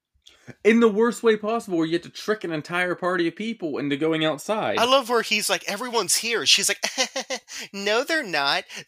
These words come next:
Speaker 2: They're all outside." And Mark's like, "You clever you." It's like, "Yeah, but
Speaker 1: They don't
Speaker 2: anyone"
Speaker 1: even go into the bathroom or something.
Speaker 2: No,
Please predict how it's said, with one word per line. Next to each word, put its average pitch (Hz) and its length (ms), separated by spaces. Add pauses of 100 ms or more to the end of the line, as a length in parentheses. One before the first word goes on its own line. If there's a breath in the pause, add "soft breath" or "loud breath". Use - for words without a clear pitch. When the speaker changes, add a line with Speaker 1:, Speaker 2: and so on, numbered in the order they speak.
Speaker 2:
They're 302 280
all 175 180
outside." 165 1120 (220 loud breath)
And 190 100
Mark's 196 340
like, 180 220 (180 loud breath)
"You 185 300 (100)
clever 120 680
you." 104 640
It's - 140
like, 165 160
"Yeah, 165 180
but 117 180
Speaker 1:
They 131 120
don't 170 120
Speaker 2:
anyone" 370 220
Speaker 1:
even 349 260
go 330 200
into 320 120
the 269 120
bathroom 233 600
or 180 60
something. 147 540
Speaker 2:
No, 170 280